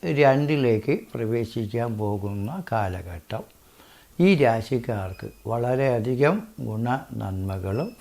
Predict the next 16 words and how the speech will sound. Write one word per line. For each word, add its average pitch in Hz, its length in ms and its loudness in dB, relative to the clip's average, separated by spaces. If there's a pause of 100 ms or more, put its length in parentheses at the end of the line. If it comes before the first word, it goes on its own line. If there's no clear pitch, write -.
ഭാഗ്യങ്ങളും 98 880 -6
ഇഷ്ടകാര്യപ്രാപ്തികളും 117 1800 -6 (600)
ഈശ്വരാനുഗ്രഹം 147 1300 2
കൊണ്ട് 131 360 2 (340)
എല്ലാ 143 680 6 (100)
ഭാഗ്യങ്ങളും 120 720 2 (100)
നേടിക്കിട്ടുന്ന 127 960 -4
യോഗമുള്ള 107 760 -4
സമയമാണ്. 95 640 -10 (520)
രണ്ട് 151 260 4
എന്ന് 139 460 4
പറയുന്നത് 117 640 0
വാക്കും 160 640 4
കുടുംബഞ്ച 127 760 -4
ധനം 127 520 -2
തുതിയം, 101 760 -6